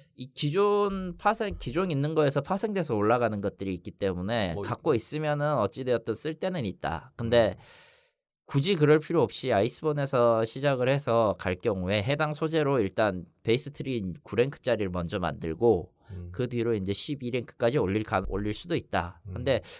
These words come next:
Speaker 1: 몇몇 무기는 실제로 그 구 루트를 타지 않으면은 만들지를 못해요. 그거는 루-, 루트
Speaker 2: 뭐,
Speaker 1: 보면서 만들어야 되고. 그리고 좀 열받는 게 그렇게 해서 고생했는데 십이짜리가 안 나오는 무기군도 있어요.
Speaker 2: 음.
Speaker 1: 어, 그건 봐야 돼.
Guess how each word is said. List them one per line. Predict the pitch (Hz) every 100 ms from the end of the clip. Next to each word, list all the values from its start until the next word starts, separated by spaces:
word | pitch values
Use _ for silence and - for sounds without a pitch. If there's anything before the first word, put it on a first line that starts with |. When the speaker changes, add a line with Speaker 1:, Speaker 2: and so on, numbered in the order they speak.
| -
Speaker 1:
몇몇 | 120 131 185
무기는 | 165 131 131 123 110 90
실제로 | - 151 170 143 -
그 | 107 98 85 - _ _ -
구 | 139
루트를 | 123 - 110
타지 | - 151 139
않으면은 | 87 98 92 87 90 73
만들지를 | 85 87 95 104 98
못해요. | 87 78 73 71
그거는 | 113 104 101 90 82
루-, | 87 _ _ -
루트 | 107 101
Speaker 2:
뭐, | 92
Speaker 1:
보면서 | 92 101 107
만들어야 | 80 80 73
되고. | 62 55 82 65 - - - _ _
그리고 | - 120 131 135
좀 | - 147 104 - - 95
열받는 | 95 123 98 85
게 | 92
그렇게 | - - 147 -
해서 | 151 147
고생했는데 | - 104 120 110 92 87 98 87
십이짜리가 | - 196 147 107 - 107 98 -
안 | 90
나오는 | 123 147 139
무기군도 | 107 104 101 101 120
있어요. | 101 - 65 - -
Speaker 2:
음. | 87 87 85 82 - -
Speaker 1:
어, | 87 85
그건 | 113 113 101
봐야 | 87 73 -
돼. | -